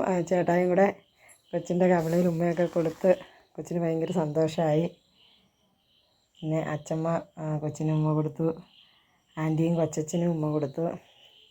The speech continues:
ആൻറ്റിയും കൊച്ചച്ഛനും എപ്പോഴും എന്ത് പറഞ്ഞാലും, ഉം, തമാശയും, ആ, ഒക്കെ പറയുന്ന പുള്ളി, ഈ പുള്ളിയാ. ഭയങ്കര അവർക്ക്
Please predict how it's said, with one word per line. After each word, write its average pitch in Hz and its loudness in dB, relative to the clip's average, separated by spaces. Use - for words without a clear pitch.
ആൻറ്റിയും 175 4
കൊച്ചച്ഛനും 190 4
എപ്പോഴും 196 4
എന്ത് 190 6
പറഞ്ഞാലും, 190 6
ഉം, 165 0
തമാശയും, 180 6
ആ, 180 2
ഒക്കെ 180 0
പറയുന്ന 185 8
പുള്ളി, 185 4
ഈ 190 6
പുള്ളിയാ. 185 4
ഭയങ്കര 180 4
അവർക്ക് 196 4